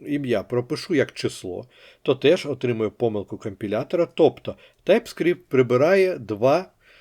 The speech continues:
е, гіпотетичних баги. Перший, що хтось змінює структуру вашого об'єкта і вам не каже, а ви в ході програмування з ним працюєте як з попереднім.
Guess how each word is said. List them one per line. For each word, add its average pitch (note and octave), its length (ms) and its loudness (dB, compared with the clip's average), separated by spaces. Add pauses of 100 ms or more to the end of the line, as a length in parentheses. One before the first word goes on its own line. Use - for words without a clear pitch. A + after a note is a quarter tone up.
(180)
е, A#2 100 0
гіпотетичних C3 880 -2
баги. G2 380 0
Перший, G#3 320 2
що D#3 200 -2
хтось C3 340 2
змінює A#2 460 -4
структуру B2 460 -2
вашого G#2+ 360 0
об'єкта A2 440 -4
і A2 40 -4
вам A2 240 -2
не G#2 100 -6
каже, G2+ 440 -12 (400)
а C3 100 6
ви D3 140 4
в C3 60 0
ході C3 340 2
програмування B2 760 0
з G2+ 80 -8
ним C3 160 -4
працюєте C3 500 -2
як B2+ 180 0
з - 20 -20
попереднім. A#2+ 680 -2